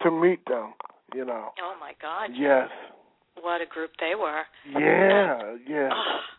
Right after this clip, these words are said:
Speaker 2: And, uh, in this, in this case, the lyrics inspired you. Is it always that way for your creative process, or how do you normally come to writing songs?
Speaker 1: Well,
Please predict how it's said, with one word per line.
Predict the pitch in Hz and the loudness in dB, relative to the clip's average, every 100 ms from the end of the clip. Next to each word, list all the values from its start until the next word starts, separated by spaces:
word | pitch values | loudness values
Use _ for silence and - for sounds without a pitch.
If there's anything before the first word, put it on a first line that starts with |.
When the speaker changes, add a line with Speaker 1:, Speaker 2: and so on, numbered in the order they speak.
| _ _ _ - - _ 226 | _ _ _ -20 -20 _ -4
Speaker 2:
And, | 214 214 214 | -2 -2 -6
uh, | 214 214 214 254 | -4 -4 -4 -6
in | 285 320 | -8 -8
this, | 269 _ - - _ _ - | -10 _ -20 -20 _ _ -12
in | 226 | -8
this | 285 - - - | -8 -10 -14 -8
case, | 175 165 - - | -6 -6 -8 -8
the | |
lyrics | 185 202 202 - | -4 -2 -2 -4
inspired | - 180 - _ _ 175 170 170 165 - | -14 -20 -20 _ _ -2 -2 -4 -8 -10
you. | 160 147 147 | -12 -12 -12
Is | 175 | -14
it | 180 185 | -6 -4
always | 208 254 | -4 -6
that | 233 214 | -8 -8
way | 220 208 214 220 | -8 -10 -10 -14
for | 226 | -14
your | 202 190 | -12 -12
creative | - 202 196 - - | -10 -8 -10 -12 -8
process, | 196 196 - 208 - | -6 -6 -8 -8 -6
or | 160 160 - - | -8 -8 -12 -10
how | 202 190 | -8 -8
do | |
you | 185 | -8
normally | 170 165 160 156 151 _ - | -8 -8 -6 -10 -10 _ -12
come | 165 - | -10 -10
to | 151 | -6
writing | 143 139 139 - | -6 -6 -12 -6
songs? | - - - - - | -6 -6 -10 -20 -12
Speaker 1:
Well, | 165 180 180 185 | 6 10 12 12